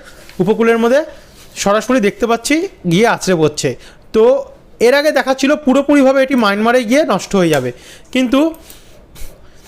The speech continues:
এখনকার আপডেট বলছে এটি পশ্চিমবঙ্গ এবং বাংলাদেশ উপকূলে গিয়ে কিন্তু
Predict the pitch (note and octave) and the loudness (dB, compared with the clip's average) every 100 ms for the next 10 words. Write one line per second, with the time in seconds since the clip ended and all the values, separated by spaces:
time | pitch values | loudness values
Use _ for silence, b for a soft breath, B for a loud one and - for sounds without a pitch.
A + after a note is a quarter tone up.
0 | b - G#3+ - C#4 C#4+ C#4+ G3 B3 G#3+ | b -6 -4 -2 -2 0 -2 -2 -2 0
1 | B3 A3+ A#3 A#3 D4+ D#4+ - - b b | -2 0 -2 0 -2 -6 -16 -20 b b
2 | b - - A3+ A3 - D4 D#4 D4+ D4 | b -20 -2 0 0 -2 0 2 2 2
3 | C4 G3 B3+ D#4 B B - D3 E3+ F#3 | 0 0 -2 -4 B B -14 -6 -2 0
4 | A#3 C4 D4+ G3 F#3+ A3 A#3 G3 B3+ A#3+ | 0 0 0 -2 0 0 0 0 -2 0
5 | F#3+ C4 | 0 2